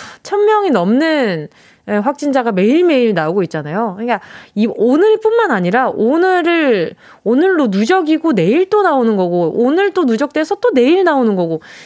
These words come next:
이래서 더 위험하다는 거죠. 지금 누적된 확진자 수만 해도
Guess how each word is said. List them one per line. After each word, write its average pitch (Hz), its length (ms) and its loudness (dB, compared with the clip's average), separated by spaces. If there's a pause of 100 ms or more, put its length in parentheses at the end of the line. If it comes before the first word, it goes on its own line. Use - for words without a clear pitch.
(160)
이래서 370 800 2
더 233 160 0
위험하다는 208 720 0
거죠. 151 220 -4
지금 202 360 -2
누적된 311 580 -2
확진자 339 460 -2
수만 285 340 -2
해도 220 160 0